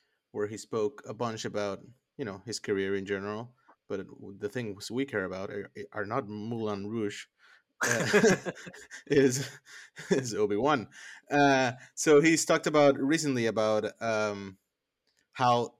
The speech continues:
Speaker 1: they, he's done a lot of lightsaber training, you know,
Speaker 2: Yeah.
Speaker 1: which is intriguing considering that, um, you would think, uh, the Obi-Wan show would be very passive, as it were, because he's
Speaker 2: Right.
Speaker 1: just an old hermit in the desert doing nothing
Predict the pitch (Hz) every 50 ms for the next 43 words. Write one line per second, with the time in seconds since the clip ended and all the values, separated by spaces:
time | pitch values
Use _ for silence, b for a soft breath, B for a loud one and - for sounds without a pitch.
0 | _ - 131 123 123 131 131 127 123 127 - 127 117 139 135 127 - 139 135 131
1 | 123 123 123 117 110 107 104 107 123 139 143 143 - 135 113 101 98 - - 107
2 | 95 92 92 - 87 82 - _ _ _ _ _ _ _ _ _ - 104 104 101
3 | 95 92 107 127 123 _ 120 113 107 104 104 - 117 107 110 101 110 101 - 117
4 | 113 107 101 - 147 156 160 131 104 101 101 - 107 104 - - 113 104 110 107
5 | 101 101 101 98 98 95 92 - _ _ _ _ - 104 98 98 95 92 90 92
6 | 95 _ _ _ _ _ b b b b b b - 123 123 117 - - - 143
7 | 135 123 117 113 110 - - _ _ - - 120 110 107 107 107 101 110 - -
8 | 127 123 120 110 110 107 104 - - 127 120 110 104 107 101 98 107 101 101 95
9 | - - _ - - 104 113 107 101 98 95 90 110 - _ _ - 127 113 117
10 | - - 104 95 - - - - - 101 - 101 104 101 95 101 123 123 _ _
11 | _ _ _ _ _ _ _ _ - 113 101 101 101 107 107 113 110 104 - -
12 | - - 110 107 101 110 101 110 107 - 117 117 110 107 104 104 101 101 101 98
13 | 92 98 104 101 98 101 101 92 101 98 98 98 95 95 - - 101 95 107